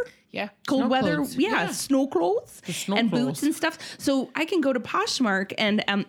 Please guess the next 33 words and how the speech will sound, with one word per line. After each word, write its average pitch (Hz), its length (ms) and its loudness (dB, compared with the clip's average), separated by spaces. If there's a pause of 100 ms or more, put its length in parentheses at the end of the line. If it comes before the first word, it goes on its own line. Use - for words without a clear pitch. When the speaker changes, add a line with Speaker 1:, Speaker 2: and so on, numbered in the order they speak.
Speaker 2:
and 208 100 2
actually 233 300 0
use 214 180 2
our 175 120 2
promo 262 420 0
code 165 220 0
that 151 100 0
we're 143 80 -2
gonna 156 160 0
tell 160 180 -2
you 143 120 2
about. 147 340 -2
You 208 100 2
can 196 240 0
buy 147 360 0
men's 277 480 2
clothes, 254 560 0
women's 254 560 2
clothes, 226 640 0
kids' 311 420 0
clothes. 269 880 0
Speaker 1:
So 247 100 -2
you're 220 80 0
gonna 208 140 2
get, 202 80 2
like, 185 140 -2
s-, - 180 -10 (100)
like, 180 200 -2
snow 202 360 0
pants. 175 800 -2 (220)
Speaker 2:
Yeah, 285 320 0
snow 269 320 0
pants. 247 720 0